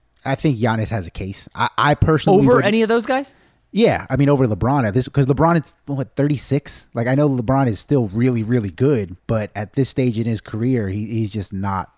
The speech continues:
Speaker 1: that guy anymore.
Speaker 2: Who
Speaker 1: And
Speaker 2: won the
Speaker 1: so
Speaker 2: Finals M V P when it was LeBron two years ago in the bubble?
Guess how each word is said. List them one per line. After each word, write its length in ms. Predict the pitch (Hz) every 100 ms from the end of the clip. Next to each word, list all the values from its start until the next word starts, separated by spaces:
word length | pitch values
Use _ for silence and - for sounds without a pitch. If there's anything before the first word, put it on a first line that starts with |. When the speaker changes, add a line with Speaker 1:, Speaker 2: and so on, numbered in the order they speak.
| _
Speaker 1:
that 220 | 104 101 92
guy 260 | 98 110
anymore. 460 | 87 87 57 60 -
Speaker 2:
Who 80 | -
Speaker 1:
And 80 | 190
Speaker 2:
won 120 | 202
the 60 | 190
Speaker 1:
so 60 |
Speaker 2:
Finals 260 | 175 170 156
M 120 | 160
V 120 | 151
P 220 | 131 156
when 160 | 135 135
it 80 | 131
was 160 | 117
LeBron 540 | 107 110 123 120 120 107
two 100 | 120
years 220 | 110 107
ago 80 | 104
in 60 |
the 40 | 98
bubble? 300 | 87 76